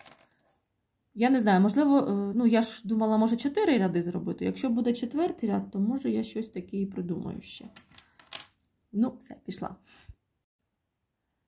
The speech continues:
Я тут продовжую експерименти з цим коротким кольє. Е, ну, не знаю, стосовно цих довгих, можливо, все ж таки на ось ці під бірюзу камінчики заміню,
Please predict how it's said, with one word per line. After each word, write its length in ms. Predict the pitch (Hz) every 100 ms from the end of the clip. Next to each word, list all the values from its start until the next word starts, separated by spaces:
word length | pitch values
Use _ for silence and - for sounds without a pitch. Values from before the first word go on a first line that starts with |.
| -
Я 120 | 220
тут 220 | 220 214
продовжую 560 | 220 196 202 190 196 190
експерименти 1120 | 190 - 190 190 190 185 185 180 180 185 190
з 200 | 190 -
цим 300 | - 180 180
коротким 840 | 180 180 262 - 196 175 175 185 185 _ _ _ -
кольє. 400 | 180 175 165 170 - _ - - _ -
Е, 300 | - 190 190
ну, 160 | 220 262
не 120 | 233
знаю, 540 | 196 180 165 170 180 185 _
стосовно 440 | - - 180 170
цих 200 | 175 180
довгих, 520 | 202 403 247 226 - -
можливо, 680 | 190 214 254 233 214 202 -
все 120 | -
ж 100 | 190
таки 240 | 185 185 180
на 580 | 180 175 175 170 175 180 _ _ _ _ _ _ _ _ _ _
ось 260 | - 185 - _
ці 460 | - 175 175 180 - _ _ _ _ _ _ _ _ _ _ _ _
під 180 | 185 165
бірюзу 440 | 180 180 170 170
камінчики 640 | 170 170 175 175 175 - 170
заміню, 540 | 175 180 180 180 185